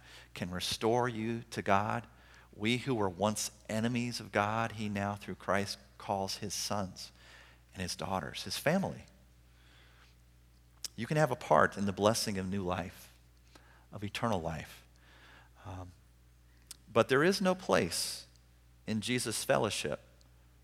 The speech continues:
for those who have not been cleansed by his atoning death. Mark that in verse eight. It's a very sober verse, where in response to Peter's well-intentioned, perhaps,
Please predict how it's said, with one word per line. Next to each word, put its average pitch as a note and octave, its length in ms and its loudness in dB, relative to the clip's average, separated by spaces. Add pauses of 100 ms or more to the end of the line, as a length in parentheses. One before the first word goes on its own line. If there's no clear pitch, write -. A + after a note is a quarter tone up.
(120)
for A2 180 0
those G#2+ 320 4
who A#2 80 -2
have G2 80 -2
not G#2+ 260 2
been A2+ 120 -2
cleansed A2+ 380 0
by G2 160 0
his G2 160 -2
atoning G2 380 -4
death. F#2 400 -4 (800)
Mark A#2+ 300 0
that F2 440 0 (680)
in G#2+ 100 -12
verse B2 300 0
eight. C#3+ 340 -2
It's - 160 -8
a C#3 40 -4
very E3 240 -2
sober D#3 360 -2
verse, C3 520 -2 (2750)
where A#2 120 0
in A#2 80 2
response C3 600 4
to F#2+ 220 -6 (220)
Peter's D3 600 -2 (1400)
well-intentioned, D3 920 0
perhaps, A#2 480 2